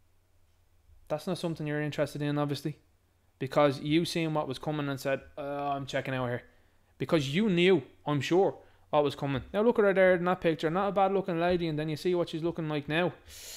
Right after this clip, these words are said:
Yikes, guys. How many jabronis in now at this stage? I'm going to try and understand LinkedIn at horgan dot jennifer at gmail dot com.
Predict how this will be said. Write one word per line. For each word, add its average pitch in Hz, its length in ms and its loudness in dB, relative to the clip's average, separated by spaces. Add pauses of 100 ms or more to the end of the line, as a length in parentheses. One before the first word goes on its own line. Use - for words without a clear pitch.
(380)
Yikes, 196 380 2
guys. 175 400 4
How 147 80 -4
many 170 220 -2
jabronis 170 540 2
in 165 160 0
now 165 180 0
at 139 80 -4
this 185 140 0
stage? - 340 2 (580)
I'm 147 100 -4
going 175 220 2
to 175 80 -2
try 156 420 6
and 147 260 0
understand 135 540 -2
LinkedIn 127 460 -2 (400)
at 123 120 -2
horgan 160 420 4
dot 143 240 0
jennifer 143 380 -2
at 131 300 -4
gmail 139 380 -4
dot 123 180 -4
com. 165 280 -2